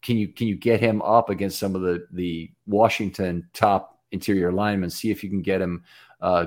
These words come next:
good individual matchups, good one-on-one matchups, which will allow him to win. And, uh, Jones was just remarkable in that way. And I think, you know, this greatly increases the chance they'll go to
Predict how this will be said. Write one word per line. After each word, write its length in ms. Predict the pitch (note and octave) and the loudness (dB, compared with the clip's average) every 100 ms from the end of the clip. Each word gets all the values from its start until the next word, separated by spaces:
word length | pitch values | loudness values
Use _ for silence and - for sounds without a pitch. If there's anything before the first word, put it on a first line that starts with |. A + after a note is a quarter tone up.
| E2 | 0
good 300 | A2 A2 G#2+ | 4 4 2
individual 640 | G2+ G#2+ G#2 G2+ F#2+ G2 | 0 0 0 0 0 0
matchups, 680 | F#2+ F#2+ G#2 - F2+ E2 - - _ _ | 0 0 0 0 0 -2 -8 -20 _ _
good 140 | G2 | -6
one-on-one 520 | F#2 G#2 G2 F2+ G2+ F#2+ | 0 0 0 0 0 0
matchups, 460 | F#2 F2+ F2+ - | -2 -2 -6 -6
which 200 | F#2 - | -6 -2
will 100 | F2+ | 0
allow 220 | F2 F2+ | 2 0
him 100 | F2 | 0
to 80 | D#2+ | -2
win. 320 | E2+ F#2+ F#2 | -2 -2 -2
And, 140 | E2 D#2+ _ _ _ - | -4 -8 _ _ _ -2
uh, 320 | E2+ E2 D#2+ - _ | 0 0 -2 -8 _
Jones 320 | - A2 A2 F2 | 0 2 2 0
was 100 | F2 | -4
just 360 | - G2 - _ | -4 -6 -8 _
remarkable 720 | F#2 E2+ E2+ F#2+ A2+ A#2+ A#2 A2+ | -6 -2 2 2 2 0 0 0
in 80 | |
that 220 | A2 G#2+ F#2 | 2 0 2
way. 340 | G#2 G#2 F#2+ | 2 2 -2
And 180 | F2 F2 | -4 -6
I 80 | F#2 | -6
think, 280 | - F#2 _ | -6 -10 _
you 100 | - F#2 | -8 -6
know, 100 | D#2+ | -4
this 320 | G2+ - - G2+ | -4 -6 -10 -6
greatly 480 | F#2 A#2 C#3+ A#2+ A2 | 2 4 4 0 -2
increases 480 | G2 A#2 G2+ G2 | -2 -2 -2 -4
the 80 | F2 | -6
chance 360 | E2+ G2+ G2 - | -4 -2 -2 0
they'll 140 | F#2+ | -2
go 240 | F2 F#2 F#2 | 2 2 2
to 380 | - F2+ D#2+ | 0 -2 -4